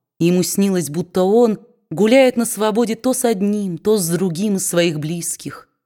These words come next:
Но сны эти пронизывал смутный страх, что его снова посадят в тюрьму, в какую-то иную, хоть это была и не тюрьма вовсе, а лишь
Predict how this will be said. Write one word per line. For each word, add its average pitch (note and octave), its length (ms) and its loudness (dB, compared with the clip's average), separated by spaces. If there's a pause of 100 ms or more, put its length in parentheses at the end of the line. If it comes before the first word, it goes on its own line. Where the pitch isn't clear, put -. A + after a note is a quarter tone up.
(120)
Но D#3+ 120 2
сны E3 400 0
эти D#3 160 -4
пронизывал D3+ 800 -2 (140)
смутный E3+ 540 -2
страх, - 600 -6 (200)
что - 240 -4
его D3 180 0
снова D3+ 380 -2
посадят D#3 420 -4
в - 100 -16
тюрьму, G#3 460 0 (340)
в - 80 -18
какую-то D#3+ 460 -4
иную, A3+ 580 2 (240)
хоть E3+ 300 -4
это F3 160 0
была E3 320 0
и E3+ 40 2
не E3+ 120 2
тюрьма G3+ 420 -4
вовсе, D3+ 540 -8 (300)
а D3+ 80 -2
лишь D3 340 -2